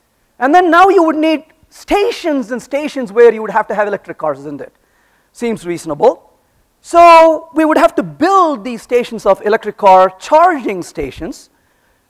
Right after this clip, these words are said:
So what if a lot of us buy these electric cars? So we would kind of have something like this, right? Makes, makes sense. So the whole of the United States will be sprinkled with electric car changing station.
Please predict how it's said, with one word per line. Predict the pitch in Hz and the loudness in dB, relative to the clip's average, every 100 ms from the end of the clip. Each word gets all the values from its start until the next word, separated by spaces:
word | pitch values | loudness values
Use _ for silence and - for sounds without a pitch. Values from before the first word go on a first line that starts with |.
| _ | _
So | - - 339 330 311 | -8 4 6 8 6
what | 285 415 | 4 4
if | 359 | 4
a | |
lot | 302 285 277 | 4 6 4
of | 247 | 2
us | 185 | 0
buy | 233 262 | 2 2
these | 240 226 | 0 -4
electric | 190 170 - - | -4 -4 -8 -14
cars? | - - | -14 -16
So | - 254 | -6 -4
we | 302 | -2
would | 339 330 _ _ - | -2 -4 _ _ -16
kind | - 466 | -8 -4
of | - | -4
have | 262 | -6
something | - 226 185 | -10 -14 -14
like | 143 | -14
this, | _ _ _ _ _ _ _ _ _ _ _ - | _ _ _ _ _ _ _ _ _ _ _ -14
right? | 147 180 _ _ - | -10 -10 _ _ -20
Makes, | 147 _ - | -20 _ -18
makes | 165 - | -18 -18
sense. | 104 _ _ _ _ _ _ _ _ _ | -20 _ _ _ _ _ _ _ _ _
So | - 359 | 2 4
the | 330 | 6
whole | 302 403 466 427 | 6 6 6 6
of | 349 | 2
the | 285 | 0
United | 294 302 254 - | 2 2 2 0
States | 247 220 214 | 2 2 2
will | 247 | -6
be | 226 226 | -6 -10
sprinkled | - - 330 415 - 381 320 | -14 -8 -6 -6 -4 -2 -2
with | 277 247 | -2 0
electric | 240 233 220 - | -2 -4 -10 -4
car | 196 180 175 185 _ _ _ _ | 2 4 4 0 _ _ _ _
changing | 226 220 220 | -6 -6 -8
station. | - 233 226 - | -6 -4 -4 -8